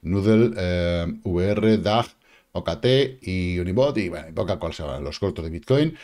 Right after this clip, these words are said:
que siguen ahí cayendo, ahí que no, no consiguen pasar esa línea de tendencia. Así que vamos a la parte positiva, que nos interesa bastante más.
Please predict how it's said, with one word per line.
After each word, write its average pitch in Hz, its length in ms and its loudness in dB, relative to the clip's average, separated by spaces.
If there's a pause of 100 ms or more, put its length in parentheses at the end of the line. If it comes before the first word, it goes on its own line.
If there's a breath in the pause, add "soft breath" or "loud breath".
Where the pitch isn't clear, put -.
(140)
que 82 100 -8
siguen 87 280 -2
ahí 85 320 -2
cayendo, 87 480 -4
ahí 87 100 -6
que 80 80 -8
no, 80 340 -6
no 85 140 -6
consiguen 85 340 -6
pasar 85 220 -8
esa 82 160 -8
línea 87 160 -2
de 87 60 -4
tendencia. 127 400 -2
Así - 180 -6
que 98 80 -2
vamos 110 180 -2
a 113 40 -4
la 98 100 -4
parte 95 240 -2
positiva, 107 480 -2
que 87 80 -4
nos 78 160 -6
interesa 82 300 -6
bastante 95 360 -4
más. 143 280 0